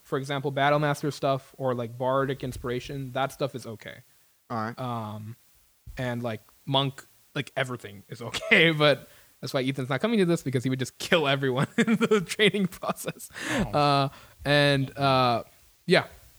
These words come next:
Speaker 1: Perfect, perfect. Okay, so you wanna, you wanna train?
Speaker 2: Vita, you want me to, uh, use my good axe or just my
Speaker 1: Oh,
Speaker 2: extra axe?
Speaker 1: so also, it's not lethal damage.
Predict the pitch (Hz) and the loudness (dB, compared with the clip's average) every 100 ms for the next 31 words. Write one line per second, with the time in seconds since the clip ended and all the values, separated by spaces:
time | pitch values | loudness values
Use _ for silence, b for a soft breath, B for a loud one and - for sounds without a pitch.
0 | - - - - _ _ 180 170 123 156 | -20 -18 -18 -20 _ _ 0 0 -2 -6
1 | 143 - - 185 131 151 160 160 151 143 | -6 -8 0 0 2 2 2 2 0 -4
2 | 143 190 233 - _ _ _ _ _ - | 0 0 0 -6 _ _ _ _ _ -20
3 | _ _ 123 151 151 143 160 156 151 143 | _ _ 4 6 8 8 6 8 6 4
4 | - 165 165 156 151 143 139 123 113 - | 2 4 6 6 8 8 6 4 -2 -2
5 | 143 135 131 214 208 208 196 - 156 156 | 0 2 2 4 6 6 4 2 0 0
6 | 160 151 139 131 120 208 185 - 139 113 | 2 4 6 4 4 6 4 4 0 4
7 | 143 151 185 185 151 - 151 - 180 147 | 4 4 2 0 -4 -6 -6 0 0 0
8 | 143 156 147 151 165 - - | -4 -2 -2 -2 -4 -8 -18